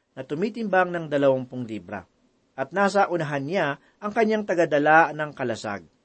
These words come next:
Sumisigaw si Goliath sa mga taga-Israelita, "Bakit kailangan pang maglaban tayong lahat?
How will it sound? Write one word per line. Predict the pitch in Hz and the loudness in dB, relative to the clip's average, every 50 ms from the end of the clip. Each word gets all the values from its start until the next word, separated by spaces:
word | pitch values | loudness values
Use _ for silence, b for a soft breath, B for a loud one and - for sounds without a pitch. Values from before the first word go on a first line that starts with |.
| _ _ _ | _ _ _
Sumisigaw | _ - - 151 175 247 247 254 254 208 233 233 233 | _ -10 -6 -4 -2 -2 -2 -2 -2 0 2 4 4
si | 220 214 220 | 4 2 -2
Goliath | 165 143 143 139 156 180 190 185 180 180 180 175 - | -6 -4 0 4 6 6 6 6 6 4 4 2 0
sa | - 160 | -4 -8
mga | 139 143 143 147 143 | -8 -6 -8 -8 -8
taga-Israelita, | - 143 135 139 131 127 - - 113 104 110 117 117 110 - 110 104 98 b b b b b b | -8 -4 -2 -2 -2 -2 -4 -6 -8 -8 -6 -8 -10 -12 -12 -12 -14 -14 b b b b b b
"Bakit | 131 170 190 247 226 208 | -4 -4 -2 -2 -4 -4
kailangan | - 214 196 190 185 185 175 170 170 170 160 | -4 -2 0 2 4 4 4 2 0 -6 -4
pang | - 175 165 | -4 -4 -4
maglaban | 160 151 147 135 117 131 156 165 175 160 175 165 165 | -4 -4 -6 -6 -4 2 4 4 4 4 2 -2 0
tayong | - 180 185 190 190 190 190 | 0 0 2 2 0 0 -4
lahat? | 180 214 262 - - - | -6 -6 -6 -6 -8 -10